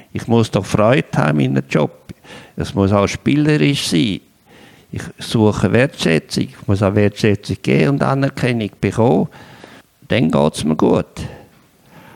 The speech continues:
Aber die grosse Mehrheit ist zufrieden und erfolgreich. Der Freiraum, wenn ich an einem Fließband bin oder in einer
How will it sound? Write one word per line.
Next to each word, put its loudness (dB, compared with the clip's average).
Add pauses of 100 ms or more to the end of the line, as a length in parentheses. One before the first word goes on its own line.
(160)
Aber -4
die -2
grosse 2
Mehrheit 2 (460)
ist -6
zufrieden 0
und 0
erfolgreich. 0 (680)
Der -2
Freiraum, 2 (500)
wenn 0
ich 2 (240)
an 0
einem 2
Fließband -2
bin -2 (460)
oder 0
in 2
einer 2